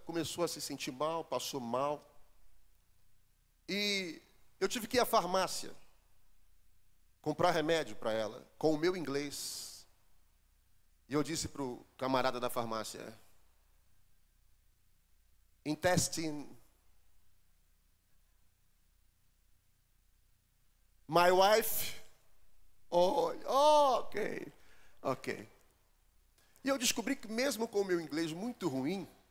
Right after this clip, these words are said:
o francês, ele não gosta de falar com você em inglês. A gente viu isso, né?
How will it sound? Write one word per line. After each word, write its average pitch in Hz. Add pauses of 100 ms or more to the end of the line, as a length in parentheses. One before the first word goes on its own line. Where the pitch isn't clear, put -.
(680)
o 170
francês, 190
ele 190
não 202
gosta 151
de 131
falar 135
com 127
você 135
em -
inglês. 120 (420)
A 107
gente 120
viu 185
isso, 226
né? 175